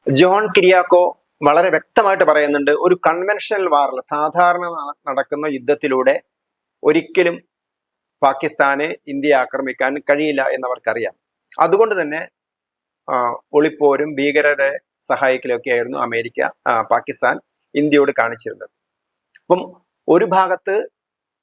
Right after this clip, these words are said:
അമേരിക്കയായിട്ട് സഹകരിക്കുന്നു, അമേരിക്കയുടെ പണം വാങ്ങുന്നു, മറുഭാഗത്ത് ഇന്ത്യ ആക്രമിക്കുന്നു. ഇപ്പൊ രണ്ടും ഒരു തരത്തിലൊരു ബാലൻസിങ് ആണ് മുഷറഫ് ചെയ്തിരുന്നത്. കാരണം മുഷറഫിന് തന്റെ സൈന്യത്തോട് കൂറ് പുലർത്തണം, മറുഭാഗത്ത്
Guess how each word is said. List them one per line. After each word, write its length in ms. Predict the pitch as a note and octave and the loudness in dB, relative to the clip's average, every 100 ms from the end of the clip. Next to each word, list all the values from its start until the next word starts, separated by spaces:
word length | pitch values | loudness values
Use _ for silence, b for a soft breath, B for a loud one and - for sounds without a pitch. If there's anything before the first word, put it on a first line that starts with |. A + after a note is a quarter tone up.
| _ _ _ _ _ _ _ | _ _ _ _ _ _ _
അമേരിക്കയായിട്ട് 920 | - B2+ D3+ E3+ E3+ E3+ D#3+ D#3 - | -2 2 2 2 0 0 0 0 -4
സഹകരിക്കുന്നു, 640 | D3 C3+ C#3 C#3+ C#3 D3 | -4 -2 0 -2 -2 -4
അമേരിക്കയുടെ 680 | D3+ - C#3 C3+ D3 D3+ C#3 | -4 -4 -6 -2 0 0 -2
പണം 300 | C#3 A#2+ B2 | 0 -2 -2
വാങ്ങുന്നു, 500 | B2+ B2+ B2+ B2+ C#3+ _ _ _ | -2 -2 -4 -20 -20 _ _ _
മറുഭാഗത്ത് 800 | C#3 D#3 F#3 C#3+ C3+ - F3 D3 - | 0 0 2 0 -2 -10 -12 -12 -12
ഇന്ത്യ 260 | C#3 C#3 | -4 -2
ആക്രമിക്കുന്നു. 460 | B2 - A#2+ A2 A#2 | -2 -4 -10 -10 -4
ഇപ്പൊ 100 | D3 | 0
രണ്ടും 380 | E3 F#3+ G#3+ A3 _ _ | 0 2 -2 -2 _ _
ഒരു 160 | F3 G3 | 0 2
തരത്തിലൊരു 440 | E3+ D#3 E3+ E3+ | 0 0 -4 -6
ബാലൻസിങ് 640 | D3+ C#3 D3+ F3+ F3 F3 | 0 2 2 -2 -8 -4
ആണ് 280 | D3 C3+ C#3 - _ _ _ D3 | -4 -2 -6 -10 _ _ _ -8
മുഷറഫ് 420 | C#3 D3+ D#3 - | -6 -2 -4 -2
ചെയ്തിരുന്നത്. 480 | C3 B2+ B2+ A2+ A#2 | -4 -2 -4 -4 -2
കാരണം 240 | C3+ D#3 _ | -2 -2 _
മുഷറഫിന് 520 | D3 - F3+ F3 F#3+ B3+ _ _ | -12 0 0 0 -6 -8 _ _
തന്റെ 360 | _ - D#3+ F3+ | _ 0 4 2
സൈന്യത്തോട് 580 | E3+ D#3 F#3+ F#3+ G3 F3+ | 2 -2 -2 -2 -2 0
കൂറ് 300 | D3+ C#3+ C3 | 0 2 2
പുലർത്തണം, 400 | A#2 A2+ G#2+ - _ _ _ | -2 -4 -12 -14 _ _ _
മറുഭാഗത്ത് 720 | D#3 F3+ F#3 F3 E3+ - G3+ | 2 2 2 0 -2 -6 -8